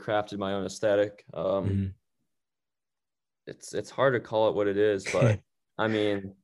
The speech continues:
Speaker 1: it's everything. Um,
Speaker 2: It is.
Speaker 1: definitely a lot of, like, um, stuff on fishing, hunting. I mean, it's everything that I'm interested in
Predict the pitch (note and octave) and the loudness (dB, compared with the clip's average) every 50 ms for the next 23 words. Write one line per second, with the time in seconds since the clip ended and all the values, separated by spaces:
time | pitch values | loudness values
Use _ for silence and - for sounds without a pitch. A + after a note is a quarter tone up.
0 | _ _ _ - - B2 B2 - G2+ G#2 G2+ G#2 G2+ G2+ - F#2 F2+ F2+ F#2+ F#2+ | _ _ _ -2 -2 -2 0 2 0 2 2 0 -4 -4 -6 -8 -8 -8 -10 -12
1 | - _ _ _ - - F#2+ F#2+ F#2 G2 G2+ G#2 G2+ F#2+ F#2+ F#2 - - - _ | -18 _ _ _ -14 -10 -8 -4 0 2 4 4 4 4 2 0 -4 -10 -18 _
2 | _ _ _ _ _ - A2+ A2 A2 - - B2+ A#2+ A2+ A2 A2 A2 G#2+ G#2+ G#2 | _ _ _ _ _ -2 -2 -2 -2 0 -2 -2 0 2 2 4 4 4 4 4
3 | G2+ G2+ G2+ G2+ - - _ _ _ _ _ _ _ _ _ _ - _ _ _ | 4 2 0 -2 -8 -20 _ _ _ _ _ _ _ _ _ _ -20 _ _ _
4 | _ _ - F#2+ G2+ G2+ G2 G2+ G2 F#2 - - A#2+ A#2 A#2 - A2 G#2+ G#2 - | _ _ -6 -4 -2 -2 -2 -2 -4 -6 -2 0 0 2 2 0 -2 -2 -2 0
5 | - B2+ B2 - - C3 B2+ B2+ B2 A#2+ - - A#2 A2+ A2+ - B2 A2+ A2 A2+ | 0 0 0 0 -2 0 0 0 -2 -4 -4 -2 -2 -2 -2 -4 -4 -4 -4 -4
6 | A2+ - - A#2 A#2 A#2 A#2 A2+ A2 - B2+ C3+ D3 D3+ D3+ - D#3 C3+ G#2+ - | -6 -4 -4 -2 -2 0 0 -2 2 4 4 4 4 2 0 0 2 2 2 2
7 | - G#2 A2 A2 G2+ E2 G#2+ G#2+ - B2 A2+ A#2+ A#2+ B2 B2+ B2+ B2+ C3+ C3+ C3+ | 2 0 0 0 0 -2 -6 -6 -6 -8 -6 -4 -2 -2 -2 -2 -2 -4 -4 -6